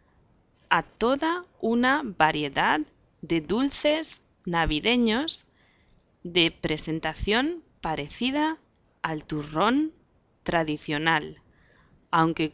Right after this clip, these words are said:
con otros ingredientes como el chocolate.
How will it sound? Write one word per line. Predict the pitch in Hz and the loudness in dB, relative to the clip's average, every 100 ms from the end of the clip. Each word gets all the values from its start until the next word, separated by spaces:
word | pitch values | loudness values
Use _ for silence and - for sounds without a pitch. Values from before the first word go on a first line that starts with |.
| - | -4
con | 151 147 | -2 0
otros | 147 - 247 320 - - | 0 0 0 0 -4 -4
ingredientes | 160 151 131 151 208 226 277 392 - - _ _ _ _ _ _ - | -2 0 2 4 4 2 -2 -2 -4 -12 _ _ _ _ _ _ 0
como | 185 196 233 262 - - | 4 4 2 0 -4 -4
el | 160 170 - - | -4 -4 -10 -8
chocolate. | 180 - 127 113 - | -6 -6 -6 -8 -12